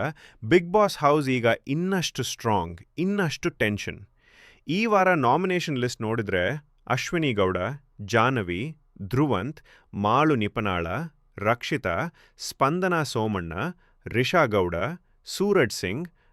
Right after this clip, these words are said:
ರಾಶಿಕಾ ಶೆಟ್ಟಿ ಮತ್ತು ಅಭಿಷೇಕ್ ಶ್ರೀಕಾಂತ್. ಹತ್ತು ಮಂದಿ ನಾಮಿನೇಟ್ ಆಗಿತ್ತು. ಇದ್ರ ಮಧ್ಯೆ ಈ ವಾರ ಯಾರ ಎಲಿಮಿನೇಷನ್ ಆಗ್ಲಿದೆ ಎಂಬ ಕುತೂಹಲ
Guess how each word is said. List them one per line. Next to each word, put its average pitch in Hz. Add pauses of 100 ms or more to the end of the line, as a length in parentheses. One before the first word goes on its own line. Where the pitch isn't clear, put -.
(100)
ರಾಶಿಕಾ 131
ಶೆಟ್ಟಿ 101 (280)
ಮತ್ತು 120
ಅಭಿಷೇಕ್ 135
ಶ್ರೀಕಾಂತ್. - (480)
ಹತ್ತು -
ಮಂದಿ 143
ನಾಮಿನೇಟ್ 104
ಆಗಿತ್ತು. 87 (520)
ಇದ್ರ 95
ಮಧ್ಯೆ 110 (300)
ಈ 190
ವಾರ 180
ಯಾರ 127
ಎಲಿಮಿನೇಷನ್ 131
ಆಗ್ಲಿದೆ 107
ಎಂಬ 98
ಕುತೂಹಲ 127